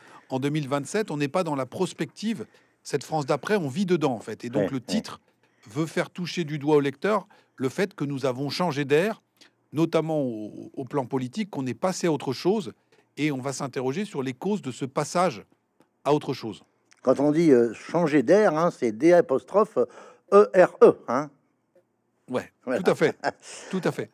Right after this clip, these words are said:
Speaker 2: Euh,
Speaker 1: Alors, peut-être, euh, pour illustrer le, cette, cette grande bascule et comment le paysage a été complètement, euh, électoral reconfiguré, euh, rappeler, euh, à, à, aux gens qui nous écoutent,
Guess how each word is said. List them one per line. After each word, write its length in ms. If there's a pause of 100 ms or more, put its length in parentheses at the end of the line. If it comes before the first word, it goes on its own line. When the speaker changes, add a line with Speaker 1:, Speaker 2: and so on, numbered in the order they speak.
Speaker 2:
Euh, 400
Speaker 1:
Alors, 180 (340)
peut-être, 380
euh, 500 (280)
pour 260
illustrer 440
le, 240 (640)
cette, 380
cette 220
grande 200
bascule 360
et 60
comment 260
le 100
paysage 460
a 20
été 180
complètement, 640
euh, 340
électoral 460
reconfiguré, 800 (580)
euh, 440 (100)
rappeler, 520
euh, 100 (920)
à, 580
à, 20
aux 100
gens 160
qui 140
nous 160
écoutent, 260